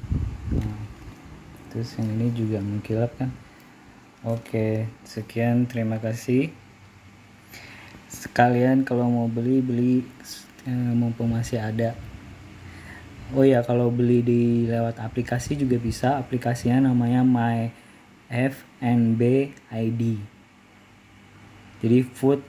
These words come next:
and B-nya Beverly kalau nggak salah. My F and B I D. Jadi kita bisa pick up atau bisa kirim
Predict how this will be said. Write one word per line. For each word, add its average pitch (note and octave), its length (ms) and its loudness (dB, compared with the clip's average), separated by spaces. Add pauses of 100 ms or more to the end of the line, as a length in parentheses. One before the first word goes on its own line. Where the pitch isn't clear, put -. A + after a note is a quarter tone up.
(120)
and A#2 840 2 (520)
B-nya B2 480 2
Beverly B2 640 2
kalau G2+ 160 -8
nggak G#2 240 -10
salah. G2+ 240 -14 (880)
My A#2 480 4 (400)
F A#2+ 480 -2 (160)
and A2+ 560 0
B C3 400 2 (160)
I A2+ 240 -2
D. A2 240 -2 (400)
Jadi A#2 240 2
kita C3+ 240 2
bisa B2 320 2 (160)
pick A#2+ 240 -2
up B2 160 0 (400)
atau A#2 720 4
bisa A#2 320 -4
kirim A#2 480 -2